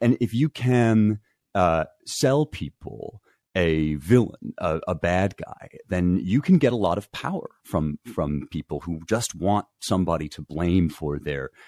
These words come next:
pain, for their difficulty, for their sorrow. Um, and in some sense, you know, this is a, the classic Marxist move. You know, it's not that the world is inherently unfair. Actually, the world can be perfect. We can make the world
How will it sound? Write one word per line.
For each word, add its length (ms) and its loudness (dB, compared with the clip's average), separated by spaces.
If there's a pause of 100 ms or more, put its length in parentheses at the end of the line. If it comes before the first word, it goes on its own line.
(120)
pain, 460 8
for 160 -4
their 140 -8
difficulty, 600 -8
for 220 -14
their 140 -16
sorrow. 560 -2 (260)
Um, 220 4 (280)
and 220 8
in 80 6
some 240 6
sense, 480 4
you 80 4
know, 160 8
this 260 2
is 380 2
a, 380 0
the 60 -6
classic 680 -4 (100)
Marxist 760 -4 (320)
move. 520 4
You 120 0
know, 180 -2
it's 240 -8
not 320 4
that 160 0
the 80 -2
world 460 2
is 120 0
inherently 560 -2
unfair. 460 -6
Actually, 520 -4
the 120 -6
world 320 2
can 160 -6
be 180 -8
perfect. 520 -4
We 80 -12
can 280 -2
make 260 4
the 100 -2
world 260 -10